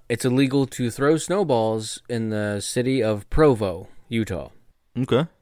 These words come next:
Speaker 1: Utah gets snow, like, all the time, don't they?
Speaker 2: I think in the mountains. I don't know about
Speaker 1: In the Salt Flats?
Speaker 2: Yeah, I don't know about the lower elevations, but
Speaker 1: Also, don't, uh,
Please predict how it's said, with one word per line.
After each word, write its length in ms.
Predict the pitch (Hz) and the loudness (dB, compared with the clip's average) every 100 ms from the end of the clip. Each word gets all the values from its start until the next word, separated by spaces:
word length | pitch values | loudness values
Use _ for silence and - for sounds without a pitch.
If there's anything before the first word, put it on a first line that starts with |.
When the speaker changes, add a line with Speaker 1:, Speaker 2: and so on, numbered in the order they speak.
| _ - - | _ -20 -16
Speaker 1:
Utah 440 | 185 226 277 285 | -6 -4 0 0
gets 300 | 285 294 - | 0 -2 -2
snow, 320 | - 214 254 262 | -2 4 4 6
like, 220 | 254 233 | 4 2
all 160 | 247 | 2
the 140 | 254 240 | 2 0
time, 480 | 277 302 269 92 - _ - _ - | 0 0 0 -2 -10 _ -20 _ -4
don't 160 | 127 156 | -2 4
they? 240 | 277 285 - _ _ _ - | 2 2 -6 _ _ _ -2
Speaker 2:
I 80 | 123 | 2
think 160 | 139 120 | 4 4
in 60 | |
the 60 | 90 | 4
mountains. 520 | 92 139 131 110 117 | 4 4 2 0 2
I 80 | 110 | 2
don't 140 | 107 | 2
know 100 | 104 | 2
about 440 | 95 95 92 90 _ _ _ _ | 2 2 2 0 _ _ _ _
Speaker 1:
In 140 | - 107 | -6 -4
the 180 | 107 101 | -2 0
Salt 240 | 123 113 | 0 0
Flats? 440 | 139 135 - - - | 0 -2 -4 -12 -8
Speaker 2:
Yeah, 180 | 113 104 | -2 0
I 20 | |
don't 120 | 107 | 0
know 100 | 113 | 0
about 160 | 101 98 | 0 0
the 100 | 92 | 0
lower 300 | 92 123 123 | 2 4 4
elevations, 680 | 98 90 90 90 - 107 98 | 4 2 0 0 -2 -4 0
but 280 | 92 92 - - - _ - - | 2 0 -2 -16 -20 _ -16 -4
Speaker 1:
Also, 300 | 117 117 123 | -2 2 2
don't, 340 | 120 120 120 | 2 0 0
uh, 320 | 113 107 101 | 0 -2 -2